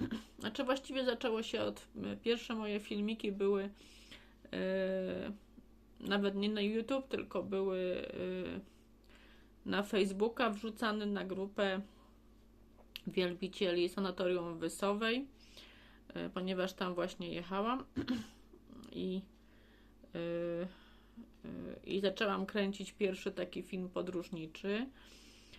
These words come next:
Troszeczkę wcześniej zaczęłam kręcić, chyba, wiecie co, że ja dobrze nie pamiętam,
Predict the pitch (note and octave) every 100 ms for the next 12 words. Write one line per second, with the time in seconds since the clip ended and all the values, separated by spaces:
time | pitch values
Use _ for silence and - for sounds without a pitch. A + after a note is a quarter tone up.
0 | - - - G3+ G3+ E4 - D4+ A3 -
1 | A#3 C4 - A3 G#3 G3+ - G3+ F#3+ -
2 | B3 A3+ G3+ G3+ G#3 A3 A#3 - G#3 -
3 | - - - - - - B3 C#4+ G#3+ G#3+
4 | - - - - G3+ A3 G#3+ A3 A3+ G#3+
5 | G#3+ G#3 G#3+ G3+ G3+ G3 F#3+ F#3+ F#3 G3+
6 | C4+